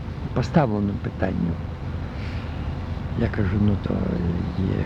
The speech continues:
якась така атмосфера, є якось, можна дивитися прямо в точку, а можна дивитися трошки в бік, а потім той бік, а туди,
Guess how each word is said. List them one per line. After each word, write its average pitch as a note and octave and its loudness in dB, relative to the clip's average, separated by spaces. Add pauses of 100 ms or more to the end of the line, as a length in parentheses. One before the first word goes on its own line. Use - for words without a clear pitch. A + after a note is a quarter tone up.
якась - -2
така - 2 (680)
атмосфера, G#2+ 4
є F#2+ 0 (160)
якось, - -2 (840)
можна G2+ 4
дивитися F#2+ 2 (280)
прямо C#3+ 6
в - 0 (120)
точку, - -2 (280)
а - 0
можна C#3+ 6
дивитися A2 0 (1000)
трошки D#2 2
в G#2 4
бік, D3 6
а - 0
потім B2+ 2 (100)
той F3+ 6
бік, E3+ 0
а A#2+ -4
туди, G#2 4